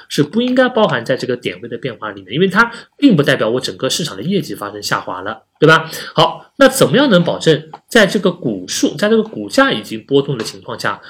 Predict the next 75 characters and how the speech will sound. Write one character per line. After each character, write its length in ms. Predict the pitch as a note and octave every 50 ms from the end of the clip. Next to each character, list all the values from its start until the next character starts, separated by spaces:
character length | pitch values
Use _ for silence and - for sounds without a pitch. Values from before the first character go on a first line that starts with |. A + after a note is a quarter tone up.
| - _
我 160 | - D#3+ F#3+
指 260 | F#3 - - A2 F#2+ -
数 160 | - - G3+
的 40 | F#3+
点 340 | - - - A2+ F#2+ - -
位 180 | - F3+ F#3+ D3+
还 140 | - - G#2
是 100 | - -
没 120 | A2 A#2+
有 120 | A#2 G2+ -
变 240 | - D3+ C#3+ B2
呢？ 200 | A#2 A2+ A2 - _ - - - - - -
所 180 | - - D#3+ E3
以 100 | F#3+ G3
我 200 | E3 A#2 G#2+ G2+
就 120 | C#3+ C3+
需 200 | B2 - - C3+
要 100 | A#2+ A2
对 180 | - - C#3 A2
这 140 | - - A2+
个 100 | A#2 G#2+
分 280 | - - F3+ F3 F3
子 160 | - - G2
进 180 | F2+ - A2 G2+
行 80 | G#2 -
调 280 | - - G#2 F#2 A#2+ -
整。 120 | - G2 - - - _
那 180 | - D3+ C#3 A#2 - - - - - - - - -
我 80 | D#3+
们 100 | F3 G3+
前 240 | - - - - G#3
面 160 | D4 D#4+ B3
在 160 | F3 E3 C#3+ C#3
计 180 | - - F3
算 220 | D3 E3 C#3 B2+ A#2
这 140 | - C3
个 260 | - B2+ A#2 - - - _ _ _
三 280 | - - G3 G3 F#3+ F3
只 100 | F#3+ F#3
股 140 | - - -
票 100 | A#2+ B2+
的 80 | C3
平 240 | B2 - - A#2+ A#2+
均 100 | C#3 C#3+
价 200 | C#3+ - D#3 C#3
格 80 | - A#2
的 80 | G#2+
时 80 | - A2
候， 180 | G2+ G2 - _ - _
是 100 | - F3+
不 20 | F3
是 60 | D3
要 20 |
除 160 | C3 - -
一 60 | C3+ B2+
个 100 | C3+ A#2+
分 200 | - E3 F3 E3
母 160 | C3 G2 F2+
的 80 | F#2+
啊？ 260 | F#2+ F#2 F2+ - - - _
对 60 | C#3+
吧？ 180 | D3 C#3+ C#3 B2+
所 80 | - D3
以 40 |
期 220 | C#3+ - - A#3 A3
初 140 | - B3+ A#3+
的 60 | G#3
时 100 | D3 B2+
候， 340 | A2+ C3 B2 A2 - - - - - - _ _
五 340 | - D3 B2 A#2+ A2+ A2+ G#2+
加 400 | - - - E3+ E3 E3 E3 E3+
十 520 | D#3 - - - - A2+ A2 A#2 A#2+ C3
加 320 | - - - D3+ D3 D3 D3
十 300 | D3 - - - A#2+ C#3+
五 300 | D3+ A#2+ G2 F#2+ -